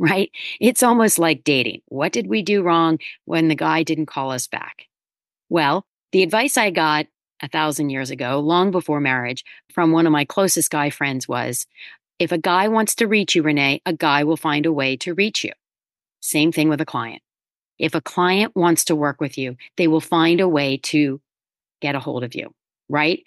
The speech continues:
You've also probably gotten those emails, like I have. I said I was going to email on Friday and I forgot or was caught up on a project and didn't get to it in time.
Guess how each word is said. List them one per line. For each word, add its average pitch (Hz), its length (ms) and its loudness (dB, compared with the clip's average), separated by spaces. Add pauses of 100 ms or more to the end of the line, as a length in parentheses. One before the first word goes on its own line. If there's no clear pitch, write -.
(220)
You've 151 220 4
also 190 280 2
probably 151 440 0
gotten 147 300 0
those 151 200 2
emails, 175 480 -2 (520)
like 170 200 0
I 170 220 2
have. 143 240 -4 (560)
I 135 80 -6
said 147 420 2
I 160 160 0
was 151 140 -4
going 156 180 0
to 160 240 0
email 175 280 0
on 175 140 0
Friday 185 520 0 (140)
and 156 380 -2
I 151 160 -2
forgot 143 460 -4
or 160 160 -2
was 165 480 0 (400)
caught 185 240 0
up 180 160 0
on 175 160 0
a 165 60 -2
project - 580 -8
and 147 160 2
didn't 170 240 4
get 156 220 0
to 131 180 -4
it 127 100 -6
in 113 120 -8
time. - 340 -8